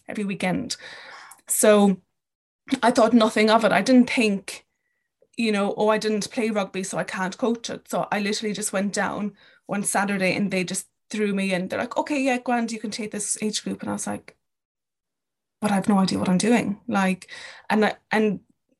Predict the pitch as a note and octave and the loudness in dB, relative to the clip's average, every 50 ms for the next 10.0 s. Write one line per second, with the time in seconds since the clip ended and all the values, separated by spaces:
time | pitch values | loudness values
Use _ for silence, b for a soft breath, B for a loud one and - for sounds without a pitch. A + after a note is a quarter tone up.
0 | _ _ _ _ - A3+ A3+ A#3 A#3 B3 C4+ C4+ C#4 C#4 - B3 - - A3+ A3+ | _ _ _ _ 0 2 4 6 8 8 8 8 6 4 2 -4 -4 -2 -2 -2
1 | A3 G3 G3+ G3 F3 F3 - - - - - A3 G#3+ A#3+ A#3+ A#3 A#3 A3+ - - | -2 -2 -2 -2 -2 -2 -4 -6 -10 -6 -4 -4 -4 -2 -4 -4 -4 -2 -2 -2
2 | G#3 G#3+ G#3 G#3+ G3+ - - G#3+ G3 - G3+ G#3 - - - A3+ G#3 G#3 G#3+ G3 | -2 -2 -4 -6 -6 -6 -4 -4 -4 -4 -6 -8 -8 -6 -4 -2 -2 -2 -2 0
3 | G#3+ A#3 A#3 A#3 A#3 G#3+ G3+ F#3+ G#3+ G#3 B B B B B B - - _ - | 0 0 2 2 4 4 4 2 0 -2 B B B B B B -16 -10 _ 2
4 | B3+ B3+ C4 C#4 C#4+ C4+ - - C4+ B3+ B3 A3 G3 G3 G#3 - - B3 A3+ A3 | 4 4 6 4 2 0 0 0 0 2 2 2 0 -2 -4 -6 -8 -8 -4 -2
5 | F#3 F3 - A3+ A#3+ - _ _ _ _ _ _ _ _ _ _ - - - A#3 | -2 -2 -2 -4 -8 -14 _ _ _ _ _ _ _ _ _ _ -12 -6 -4 -4
6 | A3+ G#3+ - A3 A3 - A#3+ A3 - - - A3 G#3 G3+ G3+ G#3 G#3 - G#3 A3 | -2 -2 -2 -2 -2 -2 -2 -2 -4 -6 -4 -4 -4 -4 -4 -6 -6 -8 -8 -8
7 | G#3 - - - - - A3 G3+ G3 G#3 G3+ - - B3 A#3+ A#3 - - B3 A3+ | -10 -10 -10 -6 -4 0 2 2 2 2 0 0 0 0 -2 -2 -4 -4 -2 -2
8 | A3 A3+ A3+ A3 G#3+ G#3 G#3 G#3 F3 - _ _ _ - A3+ A3+ A3+ A#3+ B3 C4 | -2 -2 -2 0 0 0 0 -2 -4 -8 _ _ _ -2 -2 0 2 2 2 2
9 | B3+ A#3+ - - - - _ _ _ _ _ - A3+ A3+ A3+ G#3+ G#3+ G3 - | 0 -2 -4 -8 -18 -20 _ _ _ _ _ -10 -8 -6 -6 -6 -6 -8 -10